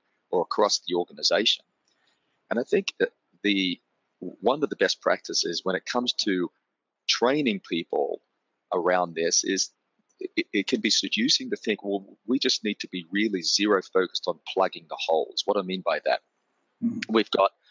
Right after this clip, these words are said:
Speaker 1: we've got people who we see, you know, let me pick out some names. We've got Sally over here, and she tends to lose deals more at stage three, so therefore she needs an online module around how to present better. And we've got Dave,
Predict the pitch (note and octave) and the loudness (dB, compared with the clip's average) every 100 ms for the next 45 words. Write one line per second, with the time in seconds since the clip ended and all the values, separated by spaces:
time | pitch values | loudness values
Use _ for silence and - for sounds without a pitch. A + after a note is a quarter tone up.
0 | - - - A#2+ - A2+ - - A2 G#2+ | -20 -20 2 2 4 2 2 0 2 4
1 | G2 F#2 _ - - D2+ E2+ A2+ - G#2+ | 4 4 _ -20 -6 -4 0 0 2 0
2 | G2+ F#2 - - F#2+ - - - - G#2 | 0 0 -6 -12 -12 -12 -14 -16 -8 -6
3 | F#2 - - E2+ - - A#1+ - - G2+ | -6 -8 -4 0 -2 -4 -14 -10 -4 -2
4 | - A2 A#2 A#2 G2+ F#2 E2+ G2+ F#2+ F#2 | 2 2 2 2 2 0 -6 -2 0 0
5 | _ _ _ - F#2+ - E3+ D#3+ C#3 - | _ _ _ -6 -2 -2 -2 -2 -2 -2
6 | A2 G#2 F#2 - G#2 F#2+ - F#2 G2+ G2 | 0 0 -2 -2 0 0 -2 0 4 4
7 | - - - F2 E2 - - A#2+ A2+ G#2 | 2 0 2 0 0 -2 -2 -2 2 4
8 | - F#2 G2+ - F2 - - D#3 C#3+ A2+ | 2 2 -2 0 0 2 0 -2 -2 0
9 | G#2 G2+ - F#2 G2+ G#2 F#2 F#2 F2+ E2+ | 0 0 -4 0 0 2 2 2 0 0
10 | F#2+ G2 - F2+ F2 F2 D#2+ D#2 F2 F2 | 2 2 2 2 2 -2 -4 -2 0 2
11 | F2 E2+ E2 - - - G2+ - F#2+ F2 | 0 0 -4 -10 -6 -2 -2 -2 -8 -4
12 | G2 - D2+ A#1+ G1+ - _ - _ - | -6 -2 -2 -2 -6 -12 _ -20 _ -4
13 | G2+ G2+ - G2+ F#2+ - B2 D3 A#2 | 2 2 2 0 2 0 4 4 4